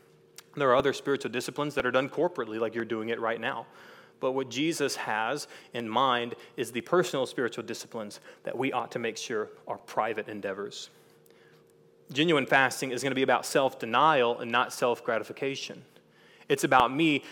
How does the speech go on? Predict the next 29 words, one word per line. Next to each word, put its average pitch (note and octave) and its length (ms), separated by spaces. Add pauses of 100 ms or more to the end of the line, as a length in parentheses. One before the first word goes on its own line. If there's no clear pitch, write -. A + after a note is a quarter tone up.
(140)
denying C#3+ 540
myself C#3 580
and C#3 120
the B2+ 40
things D3 360
that B2 160
I E3 240
want C3 260
and C3 80
the - 40
things C#3+ 180
that C#3 80
would B2+ 100
give A#2+ 160
me D#3+ 220
comfort C#3+ 500
and C3 200
would B2 200
give B2 160
me D3+ 160
the E3+ 100
sustenance C3 580
that B2+ 140
I A#2+ 120
need A#2+ 220
to A#2+ 40
move A2+ 220
forward A#2+ 300 (420)
to C#3 280